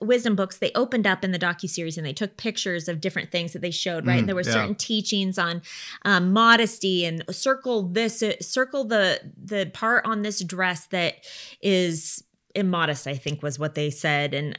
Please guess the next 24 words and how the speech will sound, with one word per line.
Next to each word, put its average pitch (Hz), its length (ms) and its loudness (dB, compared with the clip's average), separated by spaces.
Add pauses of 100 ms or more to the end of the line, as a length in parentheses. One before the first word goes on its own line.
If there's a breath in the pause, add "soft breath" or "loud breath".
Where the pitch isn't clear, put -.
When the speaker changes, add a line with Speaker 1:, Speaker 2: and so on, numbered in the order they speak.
Speaker 1:
it, - 340 -6
Speaker 2:
And 123 100 4
Speaker 1:
what 135 80 8
Speaker 2:
then 135 160 4
pictures 147 400 2
of 107 120 -2
whole 120 200 -4
Colosseum 120 680 -2
with 104 120 -4
everybody 110 320 -4
dressed 107 340 -6
the 98 80 -12
same. 92 400 -10
Speaker 1:
Yeah, 254 220 4
I 254 80 2
mean, 254 160 0
it 247 80 0
just 285 240 -4
definitely, 269 500 0
like, 220 180 -2
in 196 160 2
my 196 260 6
opi-, 233 340 -10
this, 202 200 0